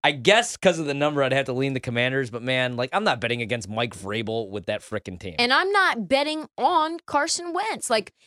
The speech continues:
Speaker 2: I don't care what the numbers say. If I can't, like, decide to trust a quarterback because all he does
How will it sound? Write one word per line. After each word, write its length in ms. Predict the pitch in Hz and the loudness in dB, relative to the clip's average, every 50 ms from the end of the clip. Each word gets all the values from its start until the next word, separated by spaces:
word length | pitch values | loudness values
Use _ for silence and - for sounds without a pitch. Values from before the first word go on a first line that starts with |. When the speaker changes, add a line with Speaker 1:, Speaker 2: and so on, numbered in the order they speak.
| _ _ _ - | _ _ _ -4
Speaker 2:
I 80 | - 294 | -2 0
don't 220 | 349 392 381 - | 0 0 -2 -4
care 380 | - - 294 294 311 330 320 311 | -4 0 2 2 4 4 2 2
what 160 | 285 262 - | 0 0 0
the 80 | - 214 | 0 -2
numbers 440 | 196 190 208 247 269 254 240 220 - | 0 0 0 0 0 0 0 0 0
say. 200 | - 220 180 170 | 0 2 2 0
If 120 | 160 156 - | 0 0 2
I 140 | - 214 254 | 2 2 0
can't, 420 | - - - - 359 349 - - _ _ _ _ _ - | 0 -4 -6 -6 -4 -4 -4 -6 _ _ _ _ _ -6
like, 180 | 208 196 175 - _ - | -6 -6 -6 -6 _ -6
decide 560 | 190 - - - - 170 165 175 202 233 208 | -4 -4 -2 0 2 2 4 4 4 2 0
to 60 | 180 | -4
trust 460 | - - - - 202 190 208 - - 202 | -8 -6 -2 0 0 0 0 0 -6 -8
a 20 | |
quarterback 580 | - - 185 180 185 202 208 226 226 240 240 - | -6 -2 -2 0 0 0 2 2 2 2 0 -2
because 300 | 196 196 - 185 170 170 - | -4 -4 -2 -2 -4 -4 -2
all 220 | - 185 196 202 | 0 2 2 2
he 160 | 202 202 202 | 0 -2 -4
does 360 | 185 180 175 180 190 202 202 | -2 0 2 2 2 2 -2